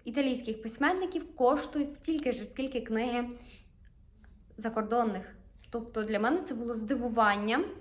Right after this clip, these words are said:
чому так і взагалі, як це так, е, може бути, тому що по факту тобі не потрібно платити за переклад, е, але маємо, що маємо.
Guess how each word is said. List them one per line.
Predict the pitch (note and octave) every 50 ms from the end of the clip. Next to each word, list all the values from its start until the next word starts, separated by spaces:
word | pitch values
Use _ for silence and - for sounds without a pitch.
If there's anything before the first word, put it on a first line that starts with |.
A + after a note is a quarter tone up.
| - - - - - - -
чому | - - C4 B3 B3 A#3+
так | A#3 A#3 A#3+ C4 D#4 F4 E4+ -
і | B3 A3+
взагалі, | G#3+ G#3+ A3+ G#3 G3+ A3+ A3+ A3 A#3+ C4 C#4 C#4 B3+ A3+ G#3+ G#3
як | G#3+ A#3+ A#3 A#3+ -
це | - B3
так, | B3 G#3+ A3+ A3 - -
е, | A#3+ G#3+ G#3 G#3 G#3+
може | A3 A3+ A#3+ A3+ A3+
бути, | G3 G3+ C4 D4 - C4+
тому | - G3+ G3+ G3 G#3+
що | - - G3 -
по | G#3 G3+
факту | - A#3+ B3+ C4 C4 - G#3+
тобі | G#3 - G3 G#3+ G#3
не | G#3+
потрібно | G#3 - - - A3+ A3 - A3
платити | - G#3 G#3+ G#3+ A3 G#3+ G3+ G3+
за | G3+ G3+
переклад, | G3 - G3 G#3+ D4 E4+ F4 F4 D#4 B3 A3 G#3+ G#3 -
е, | G#3 G3+ G3 F#3+ F#3+ - - -
але | - F#3+ G3 F#3+ G3 C4+ D#4+ D4+ - - - - - _ _ - _ _ _ -
маємо, | A#3 C#4 F4 G4 F4 C#4 C4
що | - - A#3+
маємо. | A3 F#3 F#3 F#3+ F#3 F#3 F3+